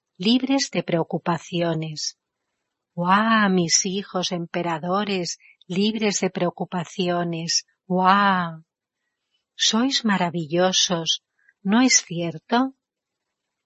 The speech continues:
Los que sean libres de preocupaciones, levantad la mano.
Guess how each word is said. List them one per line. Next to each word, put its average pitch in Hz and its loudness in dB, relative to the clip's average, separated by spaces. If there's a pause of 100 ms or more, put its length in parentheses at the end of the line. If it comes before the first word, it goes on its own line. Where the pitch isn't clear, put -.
(220)
Los 175 0
que 175 -2
sean 190 4
libres 185 2
de 196 2
preocupaciones, 226 0
levantad 202 4
la 170 2
mano. 165 -2